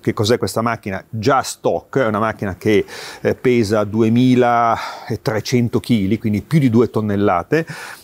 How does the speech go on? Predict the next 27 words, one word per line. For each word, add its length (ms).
ed 200
è 40
autolimitata 800
a 20
duecentocinquanta 920
all'ora, 300
ma 100
la 100
cosa 220
straordinaria 600
è 20
che 120
fa 160
uno 220
zero 240
a 60
cento 640
in 160
quattro 320
secondi 460
e 60
due. 420
Questo 300
come 220
macchina 420
stock, 420
figuriamoci 840